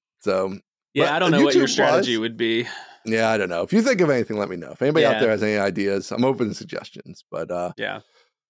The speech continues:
Speaker 1: this is where, like, the S E O has always been pretty good for us 'cause it's like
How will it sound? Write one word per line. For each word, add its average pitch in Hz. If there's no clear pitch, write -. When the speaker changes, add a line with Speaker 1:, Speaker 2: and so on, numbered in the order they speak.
Speaker 1:
this 269
is 285
where, 202
like, 156
the 113
S 147
E 131
O 156
has 139
always 113
been 107
pretty 104
good 95
for 101
us 101
'cause 101
it's 90
like 98